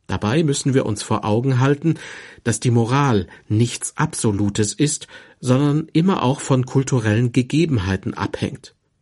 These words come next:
Zur Zeit von Abram und Sarai war es ein ganz normaler Vorgang, dass ein Mann zu einer Magd oder einer Nebenfrau ging,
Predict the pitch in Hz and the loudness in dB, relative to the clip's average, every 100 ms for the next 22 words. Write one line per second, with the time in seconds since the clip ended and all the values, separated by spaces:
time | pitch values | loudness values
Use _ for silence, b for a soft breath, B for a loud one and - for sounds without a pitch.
0 | _ _ _ - - - 120 147 208 - | _ _ _ -6 -4 -2 0 0 0 -2
1 | 104 - 113 123 160 165 - 101 110 101 | -2 -2 -2 0 0 0 -2 -4 -2 0
2 | 113 151 160 B B - 131 127 - - | 2 0 -2 B B -4 -2 0 -4 -2
3 | 131 127 143 180 196 - 127 110 113 127 | 0 0 0 0 -2 0 0 2 2 2
4 | 123 - 110 110 110 107 B B - 104 | 0 0 0 2 0 -2 B B -8 -6
5 | - 101 98 123 160 - - 101 95 98 | -4 0 2 2 0 -2 -2 0 0 2
6 | 135 156 - - 117 - 135 139 156 196 | 2 0 -6 -2 -2 0 0 2 2 2
7 | 131 - 110 110 127 147 | -2 0 0 2 2 2